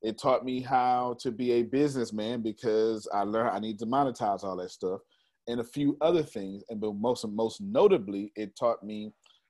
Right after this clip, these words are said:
how to be Deanna. Like, how do I get out of Galveston? And what I did,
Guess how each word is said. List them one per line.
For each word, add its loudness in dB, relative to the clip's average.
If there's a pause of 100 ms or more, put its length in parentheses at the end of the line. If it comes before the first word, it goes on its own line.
(160)
how 4
to 0
be 0
Deanna. -2
Like, -10
how -2
do -2
I -2
get -4 (160)
out 0
of -10
Galveston? -4 (2750)
And -8
what 2
I 6
did, 0